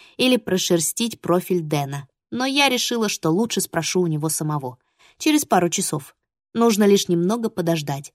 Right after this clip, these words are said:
А выдержка — это то, чему учит профессия врача.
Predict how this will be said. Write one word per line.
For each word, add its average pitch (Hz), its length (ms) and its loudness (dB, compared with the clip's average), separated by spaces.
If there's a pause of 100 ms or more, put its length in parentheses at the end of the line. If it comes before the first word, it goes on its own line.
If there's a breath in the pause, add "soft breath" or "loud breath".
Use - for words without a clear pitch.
(320)
А 151 140 0
выдержка — 233 720 -2 (320)
это 208 280 -4
то, 262 280 -4
чему 202 480 -2
учит 160 320 -4
профессия 151 640 -6
врача. 143 400 -12